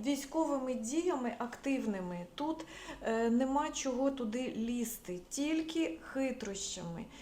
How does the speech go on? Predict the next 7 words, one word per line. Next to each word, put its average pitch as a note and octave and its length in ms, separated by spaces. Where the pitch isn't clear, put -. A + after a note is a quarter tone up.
тільки D#4+ 420
ретельно C#4 580
продуманими B3 840
планами. A3 760
Є B3+ 420
перспектива, C4 960
е, G#3+ 460